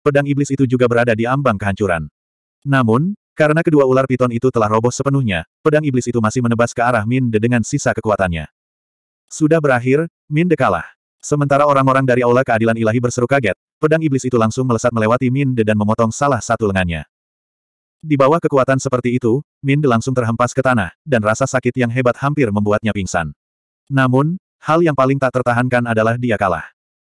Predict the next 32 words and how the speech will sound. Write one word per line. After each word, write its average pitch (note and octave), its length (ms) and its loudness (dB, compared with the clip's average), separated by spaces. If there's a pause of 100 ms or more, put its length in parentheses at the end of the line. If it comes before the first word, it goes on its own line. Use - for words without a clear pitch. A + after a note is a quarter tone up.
(120)
Ya D3 160 2
Tuhan, B2+ 400 0 (160)
Min F3 240 2
De - 20 4
benar-benar A#2+ 460 0
kalah. G2 320 -2 (320)
Ini D#3 240 0
sulit D3+ 240 0
dipercaya. B2 560 -2 (720)
Ya, C#3+ 320 0 (240)
rantai D3 320 2
tulang D3 240 2
hitam C3+ 240 0
putih C3+ 240 0
Min C3 240 0
De A#2+ 80 0
sangat B2 240 -2
kuat, A#2 240 0 (240)
tapi D3 240 0
dia C#3+ 160 0
tetap G#2+ 240 -2
kalah. F2 240 -2 (1160)
Ini D#3+ 240 0
berarti D3+ 320 2
meskipun C3+ 400 0
api B2 80 -4
spiritual A#2+ 400 2
Lin A#2+ 160 2
Li B2 160 0
terlihat A2+ 240 0
tidak B2+ 240 0
mencolok, G#2+ 400 0